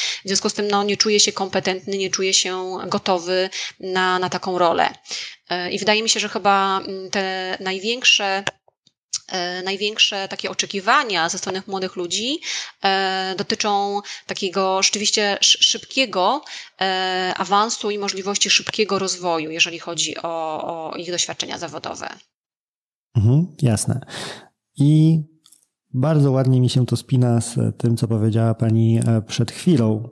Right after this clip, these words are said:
Speaker 2: e, na temat tej właśnie kroku naprzód, czyli wejścia, e, w większe buty.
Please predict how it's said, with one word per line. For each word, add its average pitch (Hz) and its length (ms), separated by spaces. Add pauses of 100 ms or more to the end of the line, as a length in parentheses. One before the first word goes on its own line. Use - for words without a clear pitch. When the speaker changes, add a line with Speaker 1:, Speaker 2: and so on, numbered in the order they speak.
(100)
Speaker 2:
e, 117 60 (200)
na 110 180
temat 113 720 (460)
tej 113 160
właśnie 110 460 (640)
kroku 151 320
naprzód, - 440 (320)
czyli 113 440
wejścia, 120 760 (100)
e, 120 180
w 104 160
większe 127 440
buty. 110 340